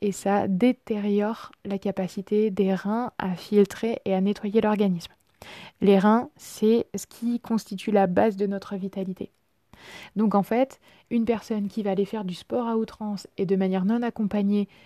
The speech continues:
et notamment des sports de renforcement musculaire comme le crossfit ou comme le fitness très, très poussé, ce sont des personnes qui,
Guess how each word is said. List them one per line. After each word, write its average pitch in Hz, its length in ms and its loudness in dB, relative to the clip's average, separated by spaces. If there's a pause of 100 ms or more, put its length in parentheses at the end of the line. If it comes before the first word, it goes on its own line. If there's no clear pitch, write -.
(140)
et 185 60 -6
notamment 202 540 0
des 180 120 -4
sports 180 260 -6
de 185 80 0
renforcement 175 540 -4
musculaire 180 500 -4
comme 190 300 0
le 185 100 0
crossfit 196 500 -6 (160)
ou 196 160 -6
comme 185 240 -4
le 180 80 -2
fitness 180 520 -6
très, 196 180 -6
très 185 180 -6
poussé, - 380 -6 (600)
ce - 160 -8
sont 240 160 -4
des 233 120 6
personnes 226 520 -4 (140)
qui, 254 340 -4